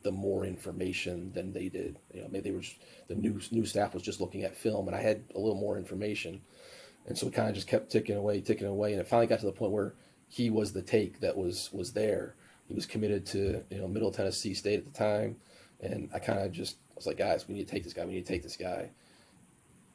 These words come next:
Fortunately for me, he came there and became a good player. You know, it was a three, three-year star-, three-plus year starter for us at center, and was, was a really good player. So I think that's another way that you're, you're n-, I've been in it long enough. I've been wrong lots on prospects.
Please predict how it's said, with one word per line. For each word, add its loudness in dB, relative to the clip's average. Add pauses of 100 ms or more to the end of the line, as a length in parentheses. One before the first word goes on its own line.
(140)
Fortunately 6
for 4
me, 8
he 6
came 4
there 4
and 2
became 2
a 2
good 0
player. 8 (280)
You -2
know, 4
it 2
was 0
a -2
three, 2
three-year 0
star-, 2
three-plus 2
year 0
starter 4
for 4
us 4
at -2
center, 2
and 0
was, -4
was -6
a 0
really 0
good -4
player. 4
So 0 (340)
I -6
think 4
that's 6
another 4
way 4
that -4 (260)
you're, 0 (200)
you're 2
n-, 0 (380)
I've -2
been 6
in 6
it 6
long 6
enough. 2
I've 2
been 2
wrong 4
lots 6
on -2
prospects. 0